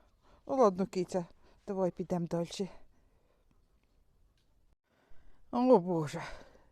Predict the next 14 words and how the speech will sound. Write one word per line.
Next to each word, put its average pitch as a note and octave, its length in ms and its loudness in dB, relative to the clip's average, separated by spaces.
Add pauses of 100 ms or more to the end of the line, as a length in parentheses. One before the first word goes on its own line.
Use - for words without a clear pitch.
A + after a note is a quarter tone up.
(160)
І A#3 160 -4
знову G3+ 420 4
дід E3+ 260 -4
своєю F3+ 440 4
петрушкою F3 800 2 (1000)
нарвав G3 440 6
мені F#3 220 6
букет. B3+ 560 6 (640)
Прийшов F3+ 440 4
з D3+ 60 0
букетом E3 540 2
сьогодні. D3+ 540 -6 (1120)
Додумався, D#3+ 800 -2
га? E3+ 220 -4